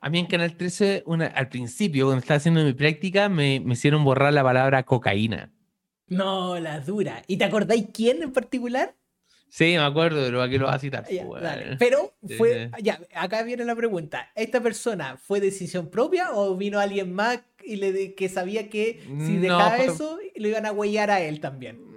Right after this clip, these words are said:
Speaker 1: No, yo creo que fue más decisión propia.
Speaker 2: Ya, dale. Perfecto. Entonces, eh, ya, entonces hubo como que esta, esta era donde uno podía empezar a hablar las weas que quería, los temas que quería,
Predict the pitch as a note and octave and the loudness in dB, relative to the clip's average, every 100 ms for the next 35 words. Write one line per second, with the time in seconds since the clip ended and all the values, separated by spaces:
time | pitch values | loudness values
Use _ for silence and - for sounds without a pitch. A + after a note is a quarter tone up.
0 | A2 A2 - - G3 G#3 A3 A3+ A3+ A3+ | -20 -20 -20 -20 -18 -12 -8 -6 0 0
1 | A3+ A3 G#3 G3+ G3+ F#3+ F3+ F3 G#2 D2 | 0 -2 -2 2 2 0 -2 -4 -6 -6
2 | - _ _ - D#3 B2 A#2 G#2+ _ _ | -12 _ _ -10 -8 -8 -10 -12 _ _
3 | _ _ D3 B2 B2 A2 - - _ - | _ _ -12 -10 -14 -16 -20 -20 _ -20
4 | - - E3 A3 G#3 A#3+ - - F#3 F3 | -20 -12 -6 -6 -2 -2 -4 -8 -6 -4
5 | E3+ D#3+ D#3 D3 C#3+ C3+ C3 _ _ _ | -6 -8 -8 -10 -10 -12 -14 _ _ _
6 | - A3+ G#3+ - F#3 F3 C4+ C4+ C4 D4 | -16 -2 -2 -2 -8 -6 -6 -4 -2 -2
7 | D4+ C4+ C4 B3+ B3+ A#3 B3 C4 D4 A3+ | -6 -6 -6 -6 -6 -6 -4 -6 -6 -10
8 | - B3 C4+ C#4 B3+ A#3+ A3 G3+ F#3+ F3+ | -6 -4 -4 -2 -4 -4 -4 -2 -2 -2
9 | E3+ E3 D#3 - G3+ A3 G3+ G#3+ A3 G3+ | -4 -8 -12 -8 -4 0 0 -2 -4 -8
10 | A3 A3 G#3 A3+ A3+ F#3+ G3 G3+ A3 G#3+ | -6 -6 -6 -6 -6 -6 -6 -8 -6 -4
11 | A#3 B3+ F3+ D#3 - - F4+ - - G3 | -4 -6 -10 -10 -6 -2 -2 -4 -6 -6
12 | D#3 C#3 B2+ F3+ | -6 -8 -6 -8